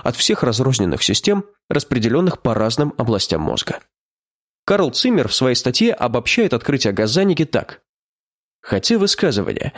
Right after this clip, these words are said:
выглядит необработанным слепком действительности, на самом деле это наскоро состряпанный сюжет». Мы делаем бессознательный выбор, а потом придумываем логичное объяснение своему поступку.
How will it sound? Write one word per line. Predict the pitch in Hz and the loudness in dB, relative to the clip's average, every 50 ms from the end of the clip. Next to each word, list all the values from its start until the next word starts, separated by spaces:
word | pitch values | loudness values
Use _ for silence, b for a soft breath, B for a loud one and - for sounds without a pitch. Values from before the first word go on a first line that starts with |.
| B B B | B B B
выглядит | B 127 165 226 185 202 190 160 156 165 - - - | B 0 0 2 2 2 2 2 2 0 -2 -2 -2
необработанным | 139 131 127 120 107 120 117 117 151 208 202 - 151 135 131 127 | 0 2 2 2 2 0 0 0 0 0 0 2 2 2 2 2
слепком | - - 156 160 - - 120 104 | 2 0 0 0 0 0 0 0
действительности, | 90 98 - - - 220 - - 185 180 160 - - 165 151 - - _ _ _ _ _ - | 0 0 0 0 0 0 2 2 2 2 2 2 0 0 0 -2 -4 _ _ _ _ _ -2
на | - 117 120 | -2 0 0
самом | - - - 220 190 156 147 | 0 2 2 2 2 2 2
деле | 147 196 208 185 165 | 2 2 2 2 2
это | - 135 135 - | 0 0 0 0
наскоро | 123 117 117 165 196 190 - - 185 185 185 175 B B B B | 2 2 2 2 2 0 2 2 2 2 0 -2 B B B B
состряпанный | B - 127 - - - 110 104 98 - 107 104 104 107 - _ | B -2 -2 -2 -2 -2 -2 -2 0 0 0 0 0 -2 -4 _
сюжет». | - - - 113 90 85 62 - - - _ _ _ _ _ _ _ _ _ _ _ _ _ _ _ _ _ _ _ _ _ - | -4 -2 -2 0 -2 -2 -6 -8 -12 -20 _ _ _ _ _ _ _ _ _ _ _ _ _ _ _ _ _ _ _ _ _ -2
Мы | - 165 226 226 170 - | 0 2 2 2 0 0
делаем | 143 123 196 214 214 190 156 131 117 | -2 0 0 2 2 2 2 2 0
бессознательный | 123 127 - - 151 143 131 180 208 196 - 120 107 98 95 | 0 0 0 0 0 0 0 0 0 0 0 0 0 0 2
выбор, | 101 196 220 170 92 - 123 - _ _ _ _ - | 2 0 0 0 -2 -6 -8 -12 _ _ _ _ -6
а | 107 113 | -6 -4
потом | - 110 117 - - 240 247 214 131 - - _ _ _ _ | -4 -4 -6 -2 0 0 2 0 0 -2 -8 _ _ _ _
придумываем | - 113 113 117 208 214 214 180 160 165 156 143 - | -2 -2 0 0 2 2 2 2 2 2 2 2 0
логичное | - 117 107 104 101 151 - - - 202 185 170 | 0 0 0 0 -2 -4 -4 -2 0 2 2 2
объяснение | 143 113 113 101 - - 92 98 98 101 101 101 - b b b | 2 2 2 0 2 2 0 2 2 2 0 -2 -4 b b b
своему | - - 120 117 110 104 98 92 | -4 -2 0 0 0 0 0 0
поступку. | - 98 - - - 80 - - - - - | -2 -2 -2 -2 -2 -4 -6 -8 -12 -12 -14